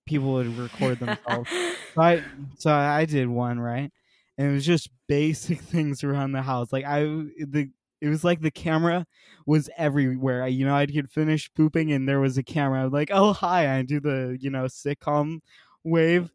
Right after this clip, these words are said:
Speaker 1: It was in my fridge. I'm like, "Oh, hi." So just, you know, little things like that.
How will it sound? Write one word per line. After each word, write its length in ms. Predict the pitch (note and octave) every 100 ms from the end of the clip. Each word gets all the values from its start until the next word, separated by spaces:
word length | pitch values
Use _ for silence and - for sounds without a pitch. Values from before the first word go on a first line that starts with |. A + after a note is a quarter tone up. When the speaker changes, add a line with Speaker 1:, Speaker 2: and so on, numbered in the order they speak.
| - - -
Speaker 1:
It 100 | D#3
was 160 | D#3+ E3+
in 160 | D#3+
my 160 | E3 D3
fridge. 320 | - D#3+ E3
I'm 100 | F3
like, 200 | E3+ F#3
"Oh, 160 | G3+ F3+
hi." 500 | - F3+ D#3 A#2+ A#2+ - _ _ _ _ _
So 260 | - F3 D#3+
just, 340 | F3 F3+ - -
you 140 | E3
know, 160 | E3 D#3
little 280 | D#3 F#3+
things 240 | F3+ F#3 E3
like 140 | D3+
that. 240 | C3+ B2+